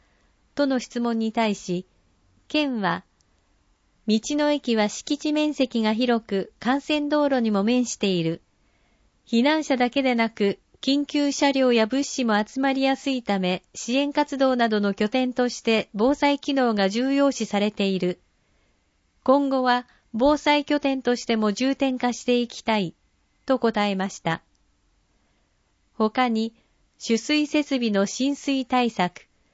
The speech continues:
道路上における屋外広告物の規制なども質問しました。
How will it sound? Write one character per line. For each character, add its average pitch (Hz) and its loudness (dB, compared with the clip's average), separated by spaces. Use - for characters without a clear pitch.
道 269 6
路 302 2
上 285 2
に 269 0
お 269 0
け 254 0
る 196 0
屋 285 -2
外 285 0
広 277 2
告 277 0
物 240 -2
の 196 2
規 - -4
制 277 2
な 277 0
ど 240 -2
も 190 0
質 - -6
問 202 0
し - -8
ま 180 -2
し - -16
た。 156 -4